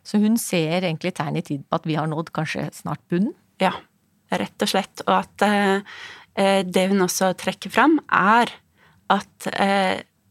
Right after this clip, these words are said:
Speaker 2: det vi, eh, snakker om her, for å pense det inn på det, DevOps, eh, hun,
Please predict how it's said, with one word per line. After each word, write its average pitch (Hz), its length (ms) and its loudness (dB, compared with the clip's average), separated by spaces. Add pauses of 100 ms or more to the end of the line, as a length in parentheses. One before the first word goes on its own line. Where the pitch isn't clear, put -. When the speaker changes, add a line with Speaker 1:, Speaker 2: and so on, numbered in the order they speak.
Speaker 2:
det 185 380 0 (360)
vi, 180 320 -2
eh, 185 360 0
snakker - 800 -4
om 170 360 0 (140)
her, 185 480 0 (280)
for - 180 -8
å - 60 -6
pense 180 260 -2
det 180 100 -2
inn 175 80 -2
på - 140 -6
det, 196 260 2
DevOps, 185 640 -2 (720)
eh, 202 260 2 (140)
hun, 220 300 2